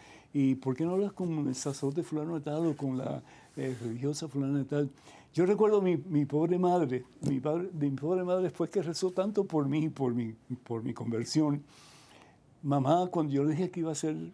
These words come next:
que iba a entrar al seminario, ella dice, "Ay, hijo mío, entonces no voy a tener hijos tuyos". <laughs> Y dije, "Mamá, lo siento mucho, pero si voy a ser sacerdote, si eso es lo que Dios quiere, pues no". Fíjense, yo tengo un cuellito blanco aquí, ¿sí? ¿Saben lo que significa este cuellito blanco?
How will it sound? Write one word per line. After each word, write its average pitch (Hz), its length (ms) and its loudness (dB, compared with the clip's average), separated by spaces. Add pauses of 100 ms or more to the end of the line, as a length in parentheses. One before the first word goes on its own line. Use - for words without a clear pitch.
(140)
que 143 100 0
iba 139 60 2
a - 20 2
entrar 160 180 -2
al 165 80 -4
seminario, 139 580 0
ella 139 220 0
dice, 131 360 -4
"Ay, 185 320 -4
hijo 175 280 -6
mío, 175 460 0 (380)
entonces 160 460 0
no 170 140 2
voy 175 160 2
a 170 60 -4
tener 170 260 -2
hijos 180 300 0
tuyos". - 340 -6 (240)
<laughs> - 340 -8
Y 175 60 2
dije, - 140 0
"Mamá, 170 420 0 (240)
lo 156 80 4
siento 175 400 0
mucho, 165 320 2 (260)
pero 151 220 2
si 147 160 0
voy 139 200 2
a 147 100 0
ser 147 200 0
sacerdote, 156 800 0
si - 140 -6
eso 127 200 -2
es 131 40 0
lo - 40 -4
que 135 100 -4
Dios 120 200 -4
quiere, 151 240 -4
pues 127 260 -6
no". 175 200 0 (320)
Fíjense, 262 320 0
yo 190 80 0
tengo 247 140 2
un 233 40 2
cuellito 180 420 0
blanco 156 340 2
aquí, 120 260 -4
¿sí? 247 240 0
¿Saben 233 240 -2
lo 240 80 -2
que 180 100 -2
significa 185 380 -2
este 170 200 -2
cuellito 156 340 0
blanco? 147 440 0